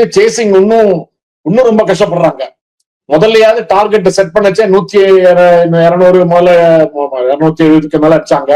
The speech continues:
முதல்ல நீங்க சொன்ன மாதிரி நூத்தி தொண்ணூறு அடிச்சாங்க. அதுக்குதான் அவங்க சேஞ்ச் பண்ணி பார்த்தாங்க. அவங்களே வந்து டாஸ் வின் பண்ணி நம்ம பேட்டிங் எடுத்து பார்க்கலாம், அஹ், பவுலிங்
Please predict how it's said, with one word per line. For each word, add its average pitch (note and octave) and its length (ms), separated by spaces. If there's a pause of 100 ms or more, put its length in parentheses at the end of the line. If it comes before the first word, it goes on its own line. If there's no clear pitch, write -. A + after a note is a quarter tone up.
(140)
முதல்ல D3+ 340
நீங்க D3 160
சொன்ன D#3 240
மாதிரி D#3 200
நூத்தி D#3+ 240
தொண்ணூறு D#3 320
அடிச்சாங்க. C#3 340 (1200)
அதுக்குதான் A3 360
அவங்க G#3 180
சேஞ்ச் B3 260
பண்ணி G#3+ 180
பார்த்தாங்க. F3+ 400
அவங்களே F3+ 340
வந்து F#3+ 200
டாஸ் F#3+ 300
வின் F3+ 220
பண்ணி F3+ 280
நம்ம E3 220 (220)
பேட்டிங் F#3 300
எடுத்து E3 240
பார்க்கலாம், D#3+ 460 (160)
அஹ், D3 180
பவுலிங் F3+ 360